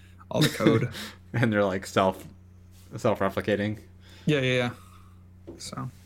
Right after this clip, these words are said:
Speaker 2: It's gonna be an exciting time, for sure. I can't wait to meet Charizard and Greninja <laughs> in the virtual realm.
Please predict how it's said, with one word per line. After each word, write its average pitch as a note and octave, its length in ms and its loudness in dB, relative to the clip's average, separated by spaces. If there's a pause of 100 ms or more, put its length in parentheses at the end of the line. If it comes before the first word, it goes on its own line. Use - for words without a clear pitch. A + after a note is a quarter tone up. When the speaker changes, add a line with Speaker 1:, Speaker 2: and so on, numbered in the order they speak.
(220)
Speaker 2:
It's - 120 -14
gonna G#2 100 -2
be G2 60 -2
an G2+ 80 -2
exciting G#2+ 300 2
time, A#2 320 0 (100)
for G#2+ 140 -4
sure. A#2+ 320 -2
I C#3 120 0
can't G#2+ 240 2
wait A#2 200 4
to B2 80 -2
meet A2 160 -2
Charizard G#2+ 440 2
and G#2+ 80 -2
Greninja G#2 520 0 (1040)
<laughs> - 0 -
in A2+ 200 0
the A2 80 0
virtual G#2+ 460 2
realm. G#2 380 0